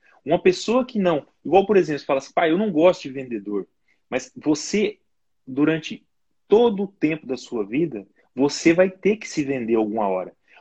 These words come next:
Ou na hora que você arranjar uma namorada, você vai ter que mostrar pra ela o seu melhor lado, pra ela poder se apaixonar por você. Ou na hora que você tiver um filho, você vai ter que mostrar pra ele o porquê que aquela ideia dele tá errada e fazer ele entender a sua ideia,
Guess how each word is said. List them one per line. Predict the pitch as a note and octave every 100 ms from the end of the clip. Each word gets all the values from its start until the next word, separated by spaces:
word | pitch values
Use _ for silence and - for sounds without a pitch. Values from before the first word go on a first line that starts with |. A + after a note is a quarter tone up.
| -
Ou | D#3 G3
na | F3+
hora | E3 D#3
que | -
você | C#3 - C3+
arranjar | C3 A#2+ A#2
uma | A#2+
namorada, | A#2 A2 A2 A2 G#2 G2
você | G2 A2+
vai | A2
ter | A2
que | G#2+
mostrar | A#2 A2+ A#2 A2+
pra | A2 G#2+
ela | G#2
o | G#2
seu | - B2
melhor | C3 A2+ A2+
lado, | G#2 G#2+ G#2+ G2+
pra | G#2
ela | G#2+
poder | G#2 G2
se | -
apaixonar | - G#2 - G2+ F#2
por | G#2
você. | C#3 F3+ D#3+ D#3+ _ _ _ _ - - -
Ou | F#3
na | G#3
hora | F#3 F3
que | E3+
você | D3+ D3
tiver | D3+ C3+ C#3
um | C#3
filho, | _ - D3 A2+
você | A2+ -
vai | B2
ter | B2+
que | C3+
mostrar | C3+ C3+ - C3 C3+
pra | - A#2+
ele | B2 B2 G#2 - _
o | B2+
porquê | - G#3 - F3+
que | D#3+
aquela | D3+ C3
ideia | A#2+ A2+ A2+ G#2
dele | A2 G#2 -
tá | A2+
errada | A2 G#2+ A2 G2+
e |
fazer | - G#2 A2+
ele | A#2
entender | A2 B2+ G#2+ A2+
a | G#2+
sua | - G#3+ G#3+
ideia, | B2+ A#2 B2+ C#3+